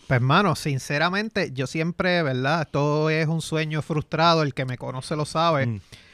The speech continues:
Speaker 1: pero siempre, ¿te acuerdas del Wood Crew?
Speaker 2: Ajá,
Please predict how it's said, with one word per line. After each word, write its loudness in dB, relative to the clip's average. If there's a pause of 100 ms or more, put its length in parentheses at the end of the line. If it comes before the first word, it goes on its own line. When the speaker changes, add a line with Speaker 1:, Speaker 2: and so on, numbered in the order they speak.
(300)
Speaker 1:
pero 4
siempre, 0
¿te 2
acuerdas 2
del -4
Wood -6
Crew? -14 (840)
Speaker 2:
Ajá, -4